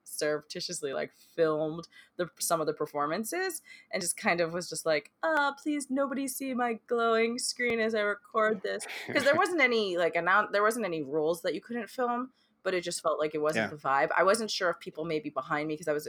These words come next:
Speaker 1: um, in, like, maybe the tenth row or something, like, in, you know, like, the first few rows are so serious.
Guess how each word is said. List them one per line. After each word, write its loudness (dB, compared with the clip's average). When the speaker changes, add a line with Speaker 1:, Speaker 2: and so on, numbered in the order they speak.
Speaker 1:
um, 0
in, -12
like, -6
maybe -10
the -6
tenth -6
row 2
or 2
something, -6
like, 0
in, -6
you -4
know, -4
like, -10
the -20
first -12
few -12
rows -10
are -10
so 2
serious. -4